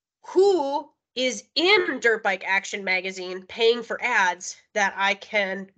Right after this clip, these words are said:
go to and say, "Hey, listen, these people are, like, reading a magazine, but are they skimming it or are they actually reading it?" You know, like, I have way more engagement with my audience than a magazine does. So you should probably consider talking to me.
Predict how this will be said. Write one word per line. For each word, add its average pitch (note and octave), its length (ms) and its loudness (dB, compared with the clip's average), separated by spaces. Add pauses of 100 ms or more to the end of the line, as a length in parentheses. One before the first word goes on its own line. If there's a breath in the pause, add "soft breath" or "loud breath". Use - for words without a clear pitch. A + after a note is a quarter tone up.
go A#3+ 240 4
to G#3 320 -12
and G3 140 -8
say, G3+ 180 -2
"Hey, A#3+ 260 2
listen, G3+ 340 -8 (440 soft breath)
these B3 100 -10
people C#4+ 540 0 (120)
are, A3+ 160 4
like, G3+ 300 -2 (340)
reading E4 360 2
a G#4 40 2
magazine, G#4 720 2
but A3+ 160 4
are B3 140 4
they G#3 220 -6 (240)
skimming D4+ 500 -4
it G4 180 0
or B3+ 120 2
are A#3+ 60 0
they A3+ 160 -2
actually A3 380 0
reading A3+ 440 -2
it?" - 220 -10
You G3 120 -6
know, G#3 260 0
like, G3+ 420 -4
I G#3+ 140 4
have A3 320 -4
way A3+ 140 4
more G#3+ 220 -4
engagement G3 460 -6
with G3 140 -12
my F3+ 120 -2
audience F#3 420 -4
than F3 120 -4
a F3 40 -4
magazine F3 480 -4
does. - 260 -6
So - 160 -4
you E3+ 100 -6
should - 160 -14
probably A#3+ 380 -2
consider G#3+ 360 -8
talking C4 320 -6
to G#4 80 0
me. - 220 -6